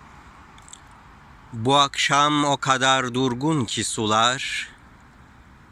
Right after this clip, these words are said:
gömül benim gibi keder ediyor. İçimde maziden kalma duygular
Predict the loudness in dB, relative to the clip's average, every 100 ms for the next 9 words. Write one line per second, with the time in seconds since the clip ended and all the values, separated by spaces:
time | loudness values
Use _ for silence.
0 | -20 -20 -14 -2 0 2 0 0 0 0
1 | 0 0 0 -2 -4 -4 -4 -2 -2 -2
2 | -4 -4 -4 -4 -6 -8 -12 -20 -20 -20
3 | -20 -20 -20 -20 -20 -20 -20 -20 -20 -20
4 | -20 -20 -20 -20 -20 -20 -10 -4 -2 0
5 | 0 2 2 2 2 2 2 2 -2 0
6 | 0 0 0 -4 -4 -2 -2 -2 -4 -2
7 | -6 -4 -2 0 0 -2 -4 -6